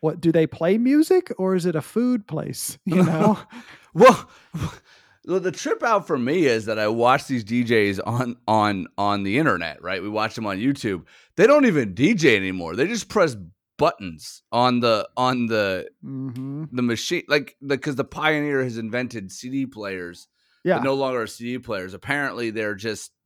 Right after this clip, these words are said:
Speaker 2: spin wheels that tie to a computer that they
Speaker 1: Yes.
Speaker 2: just cut samples out and then press the buttons of the next
Speaker 1: Yes.
Speaker 2: song they wanna
Speaker 1: Yeah.
Speaker 2: play.
Speaker 1: So it's not, you lose a little bit of that appeal.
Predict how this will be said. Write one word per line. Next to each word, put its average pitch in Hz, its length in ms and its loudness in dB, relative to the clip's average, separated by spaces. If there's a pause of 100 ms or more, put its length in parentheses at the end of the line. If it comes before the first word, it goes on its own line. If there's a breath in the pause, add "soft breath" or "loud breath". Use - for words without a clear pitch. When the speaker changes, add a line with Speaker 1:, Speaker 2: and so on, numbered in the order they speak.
(100)
Speaker 2:
spin 147 480 -4
wheels 107 440 -4
that 101 160 -16
tie 117 240 0
to 110 100 -4
a 104 60 -8
computer 107 540 -4
that 82 180 -12
they 107 140 0
Speaker 1:
Yes. 127 280 0
Speaker 2:
just - 120 -18 (440 soft breath)
cut - 280 -2
samples 110 540 -4
out 101 220 -2
and 98 80 -10
then 107 140 -6
press 117 240 -2
the 104 100 -6
buttons 98 440 -4
of 90 120 -8
the 95 100 -8
next 101 140 -4
Speaker 1:
Yes. 143 120 0
Speaker 2:
song 110 240 -2
they 90 100 -6
wanna 78 260 -10
Speaker 1:
Yeah. 175 180 2
Speaker 2:
play. - 100 -12
Speaker 1:
So 180 200 2
it's 175 180 -2
not, 190 220 0
you 180 180 -2
lose 175 360 0
a 170 80 -2
little 160 240 -2
bit 156 160 -2
of 151 80 -2
that 143 180 -4
appeal. 147 720 -4